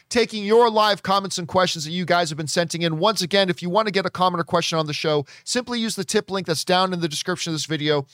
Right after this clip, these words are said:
or enter it in manually at w w w dot stream elements dot com slash movie blog t v slash tip. Remember, by sending it in, we are not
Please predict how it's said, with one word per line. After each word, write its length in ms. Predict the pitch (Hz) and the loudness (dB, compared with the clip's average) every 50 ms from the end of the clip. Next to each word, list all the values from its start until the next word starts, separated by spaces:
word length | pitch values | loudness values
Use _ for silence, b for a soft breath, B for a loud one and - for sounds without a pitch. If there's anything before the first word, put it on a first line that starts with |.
| b b b b - | b b b b 2
or 240 | 190 214 226 233 | 4 6 6 6
enter 300 | - 208 202 185 196 190 | 4 2 0 2 0 0
it 80 | 180 175 | 2 2
in 140 | 180 170 160 | 0 0 0
manually 400 | 160 156 160 156 156 156 156 147 | 0 0 0 0 -2 0 0 -2
at 80 | 131 | 0
w 240 | 127 175 175 165 170 | 2 2 2 2 2
w 260 | 143 165 156 151 156 | 0 0 0 0 0
w 240 | 143 151 151 147 147 | 0 0 -2 0 0
dot 160 | 143 147 135 | 0 0 -2
stream 240 | - - - 165 160 | -2 -4 -4 -2 0
elements 260 | 156 156 156 151 139 | 0 0 -2 -4 -4
dot 200 | - 156 147 143 | -2 0 0 0
com 240 | - - 143 139 135 | 0 0 0 0 0
slash 280 | - - 143 135 131 - | 0 -2 -2 -2 -2 -2
movie 200 | 143 143 139 139 | -2 -2 -2 -2
blog 280 | 123 139 139 135 131 | 0 2 2 2 2
t 140 | 131 - 139 | 0 -4 -4
v 140 | 131 131 127 | -2 -2 -4
slash 340 | - - 127 117 110 - - | -2 0 0 0 0 -2 -4
tip. 260 | - 190 220 214 - B B B B B B | 0 0 0 0 0 B B B B B B
Remember, 460 | - 170 220 302 302 208 190 180 - B B B | -2 2 2 4 4 6 4 4 2 B B B
by 100 | B 190 | B 0
sending 360 | 196 - - 262 294 302 269 247 | 0 2 2 2 2 2 2 0
it 120 | 240 226 | 2 4
in, 160 | 247 233 196 | 4 2 2
we 140 | 185 226 240 | 0 0 0
are 80 | 233 220 | 2 2
not 180 | 214 202 190 | 2 2 2